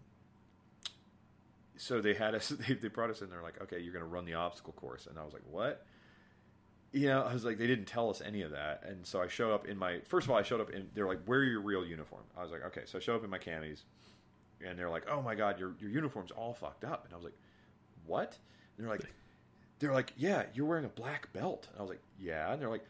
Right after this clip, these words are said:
"Marines wear tan belts." I was like, "No, tan belts wear tan belts." I was like,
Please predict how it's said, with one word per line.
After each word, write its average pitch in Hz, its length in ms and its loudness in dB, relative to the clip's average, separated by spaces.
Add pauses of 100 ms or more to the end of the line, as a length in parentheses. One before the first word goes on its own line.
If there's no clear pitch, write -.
(140)
"Marines 214 320 0
wear 90 160 2
tan 190 460 -2
belts." 87 220 0
I 101 40 -4
was 95 60 -4
like, - 140 -6
"No, 98 380 -2 (920)
tan 208 320 -4
belts 73 300 -2
wear 80 120 -2
tan 73 320 -8
belts." 69 320 -8
I 78 40 -4
was 78 100 -6
like, 78 100 -4